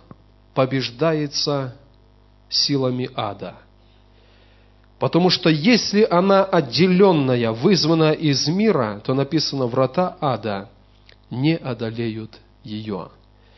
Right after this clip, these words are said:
И пусть Бог благословит, чтобы мы с вами, являясь частью Церкви Христовой, были именно той её частью,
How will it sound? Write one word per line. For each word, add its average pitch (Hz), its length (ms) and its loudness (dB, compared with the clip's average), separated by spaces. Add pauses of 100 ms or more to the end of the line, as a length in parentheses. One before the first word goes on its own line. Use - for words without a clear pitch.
(420)
И 120 400 0
пусть 143 240 0
Бог 160 220 2
благословит, 160 760 2
чтобы 139 680 2 (180)
мы 170 240 2
с - 160 -4
вами, 117 500 -2 (920)
являясь 147 800 2
частью 160 580 0
Церкви 151 420 0
Христовой, 139 760 0
были 165 300 2
именно 185 480 2
той 190 680 0
её 135 380 0
частью, 107 680 -4